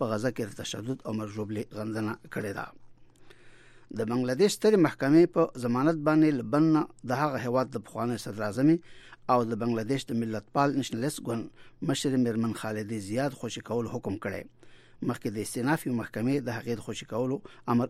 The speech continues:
صادر کړی و. دوه اویا کلنه خالد-، خالده زیاد چې حکومتي څارنوالانو د قدرت په وخت د یوې خیریه مؤسسې نه د دوه نیم لکه ډالرو په غلا کولو تورنه کړې، سږ کال په فروری کې د پنځو کلونو په حبس باندې محکومه شوه او د محکمې د پرېکړې سره سم نشي کولای چې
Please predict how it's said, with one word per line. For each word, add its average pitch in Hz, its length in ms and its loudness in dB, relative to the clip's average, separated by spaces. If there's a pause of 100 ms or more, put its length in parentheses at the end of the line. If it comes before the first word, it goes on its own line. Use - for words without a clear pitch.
صادر 110 340 -6
کړی 104 160 -4
و. - 60 -8 (440)
دوه 113 100 2
اویا 110 260 0
کلنه 113 340 0
خالد-، 110 320 -4 (120)
خالده 104 420 -6
زیاد 120 360 -2
چې - 140 -12
حکومتي 135 480 -4
څارنوالانو 117 680 0
د - 20 -6 (140)
قدرت 113 320 -6
په 113 100 -2
وخت - 240 -4
د - 80 -6
یوې 113 220 -4
خیریه 123 340 0
مؤسسې 127 400 0
نه 170 60 2 (420)
د 117 120 -8
دوه 135 140 4
نیم 190 180 6
لکه 123 220 0
ډالرو 120 360 2
په 113 100 -4
غلا 113 200 -2
کولو 113 280 -2
تورنه 110 280 -6
کړې، 147 160 2 (680)
سږ 147 180 4
کال 123 160 -2
په - 100 -12
فروری 117 380 -2
کې 135 80 0 (100)
د 120 120 -6
پنځو 127 340 2
کلونو 113 340 -4
په 120 100 -10
حبس - 220 -10
باندې 113 220 -2
محکومه 143 360 -2
شوه 180 140 -6 (540)
او 120 100 2
د 110 60 -2 (100)
محکمې 123 340 -2
د 107 140 -10
پرېکړې 113 320 -8
سره 120 180 -10
سم 135 220 2
نشي 160 240 -4
کولای 123 260 -2
چې - 140 -8